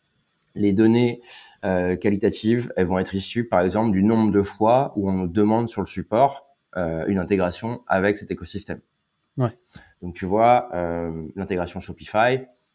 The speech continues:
Speaker 1: on l'a faite parce qu'en fait, c'était la deuxième intégration la plus demandée de toute l'histoire de Crisp,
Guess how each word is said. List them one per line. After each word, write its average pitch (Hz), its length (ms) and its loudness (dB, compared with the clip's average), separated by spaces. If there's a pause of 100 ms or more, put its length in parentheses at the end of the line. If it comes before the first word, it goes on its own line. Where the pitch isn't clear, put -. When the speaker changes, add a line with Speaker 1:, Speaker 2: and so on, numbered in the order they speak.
(140)
Speaker 1:
on 87 80 -8
l'a 82 100 -4
faite 120 260 0
parce - 160 -12
qu'en 80 100 -14
fait, 107 180 -2
c'était 104 520 0
la 78 300 -4 (300)
deuxième 113 360 4
intégration 95 400 -2
la 92 120 -4
plus 95 160 -4
demandée 104 440 2
de 101 120 0
toute 117 200 -4
l'histoire 107 440 2
de 90 80 -2
Crisp, - 280 -10